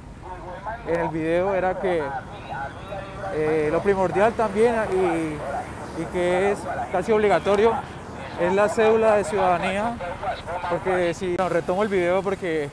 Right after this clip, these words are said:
ha-, había un puesto de, de frutas que estaba haciendo un poco de ruido.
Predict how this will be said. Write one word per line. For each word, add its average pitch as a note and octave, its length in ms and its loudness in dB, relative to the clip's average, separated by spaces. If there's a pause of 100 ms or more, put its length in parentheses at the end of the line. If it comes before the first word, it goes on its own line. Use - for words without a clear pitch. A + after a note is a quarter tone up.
(240)
ha-, D3 220 -2
había D3 160 -2
un E3 80 -6
puesto E3+ 400 -4
de, B2+ 340 -2 (160)
de C#3 80 -4
frutas D#3 420 -6
que C#3 260 -6 (680)
estaba C#3+ 240 -4
haciendo E3 180 -8
un D#3+ 60 -12
poco E3 220 -4
de D3+ 60 0
ruido. D#3 340 -4